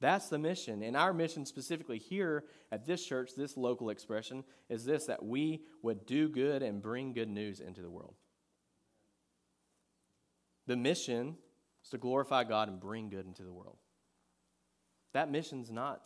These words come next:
changed. It's not gonna change. You know why? Because it's, <laughs> it's part of the, the greater mission. It's not gonna change. So when we find ourselves in uncertain times,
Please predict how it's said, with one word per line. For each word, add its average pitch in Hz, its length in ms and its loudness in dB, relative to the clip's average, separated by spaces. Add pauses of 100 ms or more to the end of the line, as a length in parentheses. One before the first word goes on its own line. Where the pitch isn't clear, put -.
(400)
changed. 131 500 -6
It's - 100 -14
not 113 160 -4
gonna 131 180 -2
change. 147 320 -8
You 123 60 -8
know 120 100 -2
why? 131 180 0
Because 127 320 -6
it's, 127 200 -6
<laughs> - 60 -6
it's - 500 -10
part 185 200 12
of 170 60 2
the, 170 200 6
the 170 120 8
greater 190 320 8
mission. 120 400 0 (260)
It's - 100 -14
not 165 160 8
gonna 160 160 6
change. 139 540 -2 (1500)
So 165 200 8
when 160 80 6
we 185 120 6
find 185 340 6
ourselves 156 440 2
in 123 100 -2
uncertain 117 380 -4
times, 95 580 -8